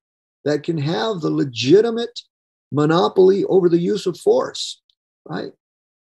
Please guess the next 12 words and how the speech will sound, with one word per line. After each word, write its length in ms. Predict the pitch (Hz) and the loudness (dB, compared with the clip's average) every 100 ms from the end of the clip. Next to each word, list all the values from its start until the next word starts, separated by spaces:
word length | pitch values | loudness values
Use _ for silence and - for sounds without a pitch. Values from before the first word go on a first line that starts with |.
| _ - | _ 0
Haiti 300 | 190 220 208 | 2 4 2
has 180 | 175 151 | 2 2
not 260 | 180 233 | 0 2
had 360 | 180 185 202 180 | 0 0 -2 -2
the 80 | 160 | 0
legitimate 560 | 160 139 170 175 139 | 0 2 0 0 -4
monopoly 480 | 147 151 160 160 151 | -4 -4 -4 0 0
over 140 | 143 139 | 0 0
the 120 | 135 | 0
use 220 | 143 147 | -2 -4
of 140 | 147 | -8
force 340 | - 139 147 | -2 -2 -2